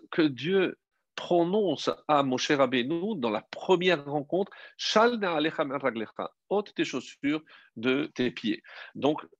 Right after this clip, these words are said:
euh, curieusement, donc il faudra peut-être aussi essayer de comprendre ou d'expliquer quelle est la symbolique de la chaussure. Pourquoi les Chachamim,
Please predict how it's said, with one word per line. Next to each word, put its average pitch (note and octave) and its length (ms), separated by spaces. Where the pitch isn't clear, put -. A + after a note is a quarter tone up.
euh, A#2 200
curieusement, E3 1080
donc C#3+ 220
il C#3 120
faudra D3+ 280
peut-être E3+ 380
aussi C3+ 260
essayer C3+ 360
de B2 100
comprendre C#3+ 480
ou G#2+ 40
d'expliquer F3+ 840
quelle F#3+ 140
est G#3 80
la F3 80
symbolique E3 480
de D#3 60
la D#3 100
chaussure. D#3 560
Pourquoi A3+ 500
les G3 100
Chachamim, D#3+ 560